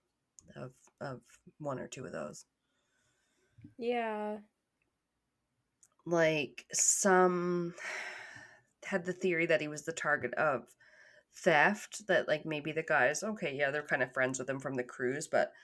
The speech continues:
Speaker 1: also he was known to wear, like, this nice watch.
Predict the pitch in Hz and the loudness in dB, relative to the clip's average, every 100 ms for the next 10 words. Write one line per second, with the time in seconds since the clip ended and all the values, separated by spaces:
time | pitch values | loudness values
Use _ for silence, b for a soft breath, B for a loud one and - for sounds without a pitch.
0 | B B 151 147 156 151 147 151 135 139 | B B -2 -2 -2 -8 -8 -4 -4 -4
1 | 147 127 98 - - - - 127 101 - | -4 -2 -2 -4 -6 -6 -4 -4 -4 -6
2 | - - - - 139 120 143 226 262 - | -8 -12 -18 -12 -6 -2 0 0 -2 -6
3 | - - - | -6 -6 -8